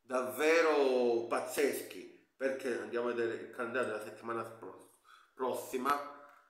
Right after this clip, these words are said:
abbiamo, abbiamo, dov'è? Inter Lazio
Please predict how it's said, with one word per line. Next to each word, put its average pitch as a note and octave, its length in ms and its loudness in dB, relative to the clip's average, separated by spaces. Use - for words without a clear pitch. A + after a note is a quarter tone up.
abbiamo, C3 760 0
abbiamo, A#2 720 -4
dov'è? - 420 -4
Inter G#3+ 760 -4
Lazio - 1300 6